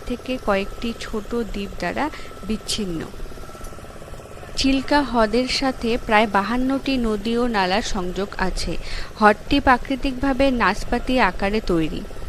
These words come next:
এটি ভারতীয় উপমহাদেশে পরিযায়ী পাখিদের জন্য সবচেয়ে বড় শীতের মাঠ।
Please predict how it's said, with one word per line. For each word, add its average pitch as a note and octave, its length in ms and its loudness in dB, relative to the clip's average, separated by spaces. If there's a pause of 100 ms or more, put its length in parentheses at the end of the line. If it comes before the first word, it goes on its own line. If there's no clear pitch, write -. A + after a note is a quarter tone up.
(520)
এটি B3+ 340 8
ভারতীয় A#3 580 8
উপমহাদেশে B3+ 880 4 (180)
পরিযায়ী B3 480 6
পাখিদের A#3 580 2
জন্য B3+ 480 2 (280)
সবচেয়ে B3 600 4
বড় G3+ 280 8
শীতের G#3+ 480 2
মাঠ। F#3 260 2